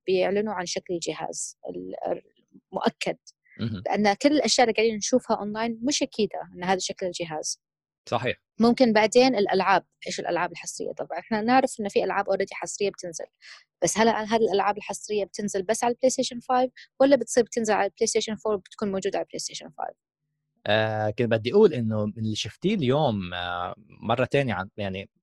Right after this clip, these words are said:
Speaker 2: قلتي، قلتي إنه ما قدرت تتابعي كجيمر، ما قدرت تت-، تتابعي الستريم. آم، يعني واحد اللاعبين عم يحتاجوا يروحوا لمواقع وفيديوهات تانية ومثل، مثل هالفيديو اللي نحن عاملينه هلأ، إنه نشرح تأثير الحقيقي لهالمواصفات بالألعاب هاي.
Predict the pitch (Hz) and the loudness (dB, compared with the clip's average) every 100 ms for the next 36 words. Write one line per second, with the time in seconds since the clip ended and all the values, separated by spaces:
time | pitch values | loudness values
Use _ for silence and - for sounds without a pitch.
0 | 135 143 156 139 131 104 110 139 - 120 | -8 -2 0 2 0 0 0 0 -2 0
1 | 117 113 95 92 87 87 87 101 101 135 | 2 2 0 -4 -6 -8 -8 -4 0 0
2 | 135 123 170 160 - 120 - - - 143 | 0 -2 0 0 -2 -10 -8 -12 0 2
3 | 123 101 95 90 - - 147 92 - _ | 4 2 0 -4 -6 -4 -2 -4 -8 _
4 | _ _ _ _ _ - 92 90 90 90 | _ _ _ _ _ -6 -2 -2 -2 -4
5 | 90 90 _ _ _ _ 90 85 85 87 | -4 -8 _ _ _ _ -12 -12 -10 -2
6 | 139 165 135 101 98 101 98 117 190 135 | 0 0 -2 0 2 2 2 4 4 4
7 | 101 - - 170 127 104 147 - 107 92 | 0 0 4 4 4 4 4 2 -2 -2
8 | 90 90 92 113 143 117 104 92 85 98 | -2 -2 2 4 4 0 -4 -4 -6 -6
9 | 98 120 - 131 123 120 113 107 - 107 | -2 -2 0 0 0 0 -2 -4 -4 -2
10 | 98 92 117 107 98 120 110 98 101 - | -2 -6 -4 -2 2 2 2 -2 -6 -8
11 | 92 92 107 98 113 110 92 - 95 92 | -8 -6 -6 -4 0 0 -2 -10 -8 -2
12 | 170 - 127 - _ _ - 117 - - | 0 0 -2 -4 _ _ -4 -4 -2 4
13 | 202 143 104 - 98 95 92 - 113 202 | 6 6 2 -2 -2 -2 -4 -2 0 2
14 | 117 95 92 95 92 - - 107 - 95 | 0 -2 -4 -6 -8 -12 -6 -6 -4 -8
15 | 90 87 92 85 90 | -6 -4 -6 -6 -8